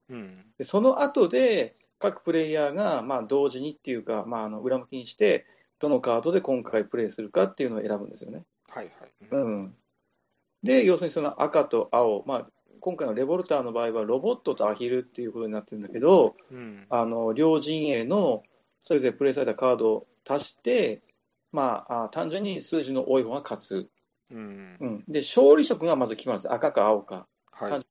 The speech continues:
Speaker 2: 和、和でね。で、勝利色が決まった後で、で、その勝利色に属するチームの中で、
Speaker 1: うん。
Speaker 2: 一番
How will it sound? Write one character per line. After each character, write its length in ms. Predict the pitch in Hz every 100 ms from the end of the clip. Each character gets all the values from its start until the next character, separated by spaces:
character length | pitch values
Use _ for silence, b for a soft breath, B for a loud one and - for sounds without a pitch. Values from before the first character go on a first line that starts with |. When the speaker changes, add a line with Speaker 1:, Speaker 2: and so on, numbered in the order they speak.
| _
Speaker 2:
和、 200 | - 113
和 160 | 117 123
で 100 | 104
ね。 220 | 95 131 _ _ 151
で、 60 |
勝 180 | 143 214
利 40 |
色 100 | 214
が 100 | 214
決 140 | - 180
ま 100 | 208
っ 100 | 208
た 160 | - -
後 260 | 277 294 214
で、 520 | 240 277 247 117 - _ _ -
で、 60 | 196
そ 120 | 220
の 60 | 214
勝 360 | 190 220 240
利 80 | 247
色 280 | 226 208 196
に 480 | 185 170 - 165 151
属 180 | 190 -
す 120 | 233
る 120 | 226
チ 260 | - 180 143
ー 40 |
ム 160 | 120 - _ _ _ _ _ _ _
の 140 | 196
中 380 | 190 240 240 240
で、 320 | 214 277 247
Speaker 1:
う 20 | -
ん。 40 | -
Speaker 2:
一 260 | - - 185
番 340 | 202 208 190